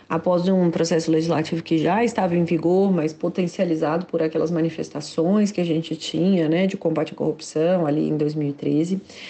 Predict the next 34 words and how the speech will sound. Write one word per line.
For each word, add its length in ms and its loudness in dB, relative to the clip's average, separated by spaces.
Vem 220 4
um 80 4
contexto 520 2
em 60 2
que 40 4
a 40 4
gente 360 0
vê, 180 0
tem, 440 0
é, 320 0
a, 680 0
a 680 -4
lei 220 2
anticorrupção, 880 0
a 40 2
lei 200 2
doze 520 0
oito 200 0
quatro 260 -6
meia, 640 2
a 60 -4
lei 160 2
da 80 0
empresa 280 -2
limpa, 480 2
em 340 2
paralelo 840 2
com 280 2
a 60 2
lei 320 4
doze 260 2
oitocentos 380 0
e 40 -8
cinquenta, 960 0